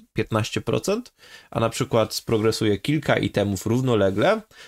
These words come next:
to będę miał progres na poziomie na przykład dwudziestu pięciu procent, wydając bardzo zbliżoną ilość odłamków. Tutaj trochę z głowy podaję, e, bo nie pamiętam dokładnie, natomiast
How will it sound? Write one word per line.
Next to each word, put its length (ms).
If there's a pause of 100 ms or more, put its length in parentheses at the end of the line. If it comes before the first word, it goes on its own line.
(100)
to 120
będę 240
miał 180
progres 420
na 60
poziomie 260
na 60
przykład 240
dwudziestu 340
pięciu 340
procent, 440
wydając 420
bardzo 300
zbliżoną 500
ilość 340
odłamków. 400
Tutaj 300
trochę 300
z 320
głowy 300
podaję, 500 (420)
e, 160
bo 120
nie 140
pamiętam 380
dokładnie, 420
natomiast 480